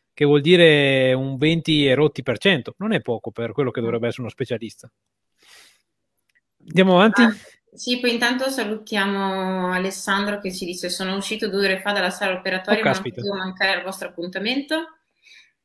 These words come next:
Speaker 1: Beh, eh, auguri di pronta guarigione e di recupero ad Alessandro, ovviamente.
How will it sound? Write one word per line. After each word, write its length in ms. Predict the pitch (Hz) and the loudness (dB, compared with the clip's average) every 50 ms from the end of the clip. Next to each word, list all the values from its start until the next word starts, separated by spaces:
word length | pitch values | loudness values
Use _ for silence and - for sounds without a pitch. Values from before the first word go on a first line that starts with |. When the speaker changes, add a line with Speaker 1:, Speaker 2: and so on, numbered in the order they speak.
| _ _ _ | _ _ _
Speaker 1:
Beh, 720 | 185 185 143 127 143 143 135 135 135 127 127 123 123 120 | 0 0 0 0 0 0 0 2 2 0 0 0 0 -2
eh, 20 | 120 | 0
auguri 360 | 127 131 143 147 175 196 190 | 2 2 4 6 8 8 8
di 60 | 185 170 | 8 6
pronta 280 | - 185 190 170 185 170 | 4 4 4 4 4 6
guarigione 840 | 160 160 156 147 135 170 175 180 175 165 156 151 151 143 139 139 | 6 6 4 4 4 4 4 4 4 4 4 4 4 2 0 0
e 60 | 139 | -2
di 100 | 131 147 | 0 2
recupero 420 | 151 143 139 - 175 156 165 165 156 | 2 2 0 0 -4 0 2 2 2
ad 80 | 143 | 2
Alessandro, 480 | 143 139 131 - - 165 165 175 180 175 | 2 0 -2 0 0 0 2 2 2 0
ovviamente. 500 | 151 131 120 131 151 165 156 - 190 | 0 0 -2 -2 -4 -4 -4 -6 -10